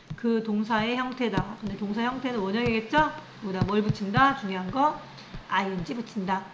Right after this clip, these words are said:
동사에다 아이엔지 붙이는 방법이 여러 개 있었어요. 그냥 아이엔지만 붙이는 것도 있었고,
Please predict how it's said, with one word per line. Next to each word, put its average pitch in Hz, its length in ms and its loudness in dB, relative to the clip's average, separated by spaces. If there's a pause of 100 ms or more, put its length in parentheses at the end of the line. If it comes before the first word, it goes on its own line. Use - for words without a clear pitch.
(220)
동사에다 302 440 6
아이엔지 285 400 4
붙이는 269 300 -4
방법이 226 380 4
여러 208 220 2
개 226 100 2
있었어요. 269 760 4 (160)
그냥 240 240 2
아이엔지만 220 520 2
붙이는 208 300 -2
것도 202 220 -2
있었고, 269 720 0